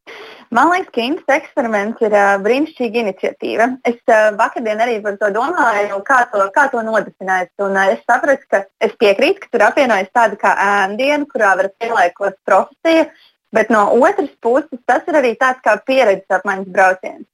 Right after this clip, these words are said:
Tie šajā gadījumā, jā, Inta brauc, ā, vai dodas pie konkrētiem uzņēmumiem Latvijā, kurus šeit interesanti un kuros viņi grib kaut ko ieraudzīt. Viņi pats teica, paplašināt savu redzesloku. Um, no vienas puses,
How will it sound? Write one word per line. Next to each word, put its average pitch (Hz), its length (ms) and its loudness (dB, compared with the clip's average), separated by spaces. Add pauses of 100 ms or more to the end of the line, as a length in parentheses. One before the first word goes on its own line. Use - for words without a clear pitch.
(420)
Tie 220 80 4
šajā 233 320 4
gadījumā, 240 480 0 (240)
jā, 226 320 2
Inta 233 240 -6
brauc, 226 320 2 (160)
ā, 208 240 2
vai 190 160 2
dodas 220 560 -2
pie 202 160 -6
konkrētiem 208 560 -2
uzņēmumiem 190 560 -2
Latvijā, 311 400 2 (460)
kurus 190 260 0
šeit 190 240 2
interesanti 285 800 0
un 202 80 -4
kuros 220 240 0
viņi 208 160 -4
grib 208 160 0
kaut 202 240 0
ko 196 160 2
ieraudzīt. 190 640 0
Viņi 220 160 -10
pats 262 240 0
teica, 240 320 -2 (500)
paplašināt 214 600 -2
savu 196 160 4
redzesloku. 214 680 -2 (520)
Um, 202 440 2 (640)
no 247 140 4
vienas 330 320 0
puses, 277 440 0